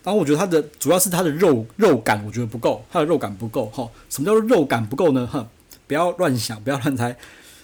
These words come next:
肉感不够是说肉量我觉得没有那种大口吃肉、满满的肉的感觉啦，齁。那这个，呃，我等一下分析，就是，好，我先讲一下它是什么肉啦。它其实有三种肉哦，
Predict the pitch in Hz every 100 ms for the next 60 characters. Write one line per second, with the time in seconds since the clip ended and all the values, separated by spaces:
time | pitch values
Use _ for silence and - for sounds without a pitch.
0 | _ _ - 220 170 135 113 120 160 165
1 | 180 147 151 139 139 139 _ _ _ _
2 | - 208 160 147 170 135 113 120 143 139
3 | 160 135 156 113 110 160 110 - 104 -
4 | - 160 156 165 131 117 120 147 110 113
5 | 147 113 101 98 92 98 101 101 - 113
6 | 107 - _ - 190 165 127 175 147 123
7 | 113 - - - 117 113 113 131 135 131
8 | 127 151 175 131 - - 117 113 - 175
9 | 156 135 180 180 127 110 120 120 151 117
10 | - - _ _ - 240 - 165 160 120
11 | - 170 151 147 117 104 139 113 107 104